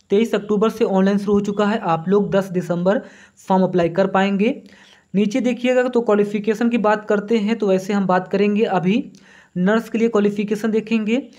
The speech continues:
तो यहाँ पे देखिए नर्स के लिए टोटल पाँच वैकेंसी है और नर्स में जो है बीएससी नर्सिंग,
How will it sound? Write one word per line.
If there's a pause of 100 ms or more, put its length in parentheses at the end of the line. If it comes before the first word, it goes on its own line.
(260)
तो
यहाँ
पे
देखिए
नर्स
के
लिए
टोटल
पाँच
वैकेंसी
है
और
नर्स
में
जो
है
बीएससी
नर्सिंग,